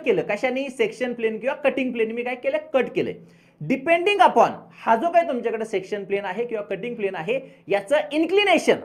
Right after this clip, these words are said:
बघा, हा असा आहे, हा असा असू शकतो, हा असा असू शकतो, हा असा असू शकतो, हा असा पण असू शकतो.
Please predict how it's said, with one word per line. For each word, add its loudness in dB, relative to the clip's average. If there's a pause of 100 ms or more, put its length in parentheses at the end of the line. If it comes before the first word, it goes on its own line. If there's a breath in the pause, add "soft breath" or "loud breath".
बघा, 0 (280)
हा 0 (100)
असा 0
आहे, 0 (120)
हा 2
असा 2
असू 2
शकतो, -10 (420 soft breath)
हा 4 (100)
असा 4
असू 4
शकतो, -4
हा 6 (100)
असा 2
असू 2
शकतो, -6
हा 4
असा 0
पण -2
असू -6
शकतो. -18